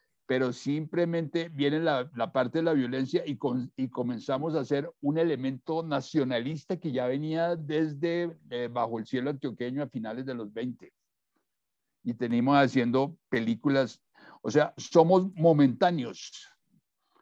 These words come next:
Tal vez para mí el, el, el, el ejemplo más determinante, como para tener una, un, un tronco donde aparecen todas las otras ramas del cine colombiano, pienso que son los sesenta.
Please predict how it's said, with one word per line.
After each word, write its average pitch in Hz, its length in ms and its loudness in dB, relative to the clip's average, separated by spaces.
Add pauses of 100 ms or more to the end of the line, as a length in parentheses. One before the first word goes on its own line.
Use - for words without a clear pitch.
(420)
Tal 185 220 8
vez 220 260 12
para 214 240 6
mí 170 160 0
el, 190 160 0
el, 170 260 -6
el, 139 180 -4
el 131 200 0
ejemplo 143 500 2
más 180 340 6
determinante, 175 1040 2
como 123 280 2
para 120 180 4
tener 127 300 2
una, 165 320 2
un, 170 360 -6
un 147 360 -2
tronco 185 680 6 (140)
donde 147 380 8
aparecen 135 500 0
todas 165 220 4
las - 180 0
otras 147 260 0
ramas 156 280 -2
del 120 120 -4
cine 135 240 -2
colombiano, 143 560 0
pienso 143 360 0
que 135 80 0
son 117 180 -2
los 127 100 0
sesenta. 104 460 -6